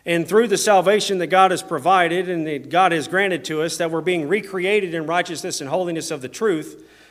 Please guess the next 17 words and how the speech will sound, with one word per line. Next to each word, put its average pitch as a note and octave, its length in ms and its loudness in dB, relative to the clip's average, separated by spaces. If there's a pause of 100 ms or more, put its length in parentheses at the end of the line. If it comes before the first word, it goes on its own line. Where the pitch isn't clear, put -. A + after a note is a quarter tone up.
(120)
which D#3+ 120 -8
is D3+ 100 -4
what E3 200 0
Paul F#3 180 4
says F3+ 240 0
in D#3+ 80 -4
Ephesians D3+ 460 -4
four, F3+ 420 2 (220)
that E3 140 -4
the D#3+ 60 0
moral G#3 360 8
image F#3+ 260 2
of D#3 100 0
God G3 280 4
is D#3 100 0
being F#3 240 0
restored. D#3+ 640 0